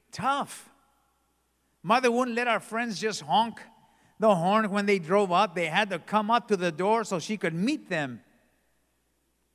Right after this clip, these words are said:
While everyone else could date when they were twelve or thirteen, we had to wait until we were eighteen. Because of our mother, we missed out on a lot of things other kids experience.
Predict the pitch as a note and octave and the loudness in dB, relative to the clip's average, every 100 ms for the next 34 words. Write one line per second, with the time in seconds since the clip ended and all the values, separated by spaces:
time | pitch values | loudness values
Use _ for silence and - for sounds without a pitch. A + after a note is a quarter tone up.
0 | _ _ _ _ _ _ - A#2 D3+ F#3+ | _ _ _ _ _ _ -6 -2 2 2
1 | F#3+ G3 F#3 F#3+ F#3 - D#3 A#2 D3+ F#3+ | 2 0 0 -2 -2 -4 -6 -2 -4 -4
2 | - D#3 C#3+ D#3 D3 A2+ - D#3+ F#3 D3+ | -6 -8 -4 -4 -4 -8 -6 -4 -2 -4
3 | C3+ - E3 E3 E3+ E3 E3 C#3+ E3+ C#3+ | -8 -4 -6 -4 -6 -2 0 0 -4 -4
4 | B2+ D3 D#3+ C#3 C#3+ B2+ C#3 C3+ B2 C3 | -2 -2 -4 -6 -6 -4 -4 -6 -8 -10
5 | B2 B2+ A#2 F2+ _ _ _ _ _ _ | -8 -6 -6 -8 _ _ _ _ _ _
6 | _ _ _ _ _ _ _ _ _ _ | _ _ _ _ _ _ _ _ _ _
7 | _ _ _ _ _ _ _ _ _ _ | _ _ _ _ _ _ _ _ _ _
8 | _ _ _ _ _ _ - D3 E3 D#3 | _ _ _ _ _ _ -6 -4 -2 0
9 | D3 C#3 D3+ D#3 C3 C3+ C3+ C#3 - C#3 | 0 0 0 0 -2 -4 -4 -6 -4 -2
10 | C#3 B2+ A2+ B2 D#3 C#3 - C#3+ C3 A#2+ | -2 -4 -4 2 2 2 -4 -6 -6 -6
11 | B2 A2+ - C3+ A#2 A2 - B2+ B2 A2+ | -8 -8 -8 -8 -8 -12 -8 -6 -6 -8
12 | - - | -12 -16